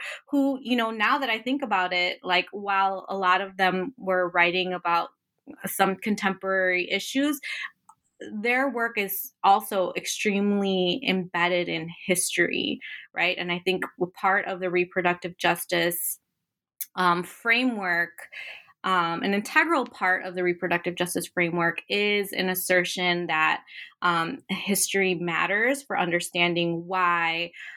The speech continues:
um, people's reproductive experiences are different. Um,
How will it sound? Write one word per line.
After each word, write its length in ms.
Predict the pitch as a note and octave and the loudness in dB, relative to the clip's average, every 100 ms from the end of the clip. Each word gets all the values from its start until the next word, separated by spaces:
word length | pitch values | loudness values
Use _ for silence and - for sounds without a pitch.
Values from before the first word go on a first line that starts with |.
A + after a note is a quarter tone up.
| - | -2
um, 280 | F3 E3 F3+ | 0 2 0
people's 460 | A#3 G#3+ F3+ F3 | -2 0 0 0
reproductive 600 | F3 F3+ F3+ E3+ E3+ E3+ | -2 -4 0 0 0 0
experiences 680 | E3+ - - D#3+ D#3 D#3 D#3+ | -2 -4 -2 0 0 0 -4
are 120 | - - | -4 -4
different. 580 | - - - - - - - - - - | -4 -8 -4 -2 -2 -6 -14 -12 -12 -6
Um, 500 | F3+ E3+ D#3 - F#3 | 2 2 2 -4 -8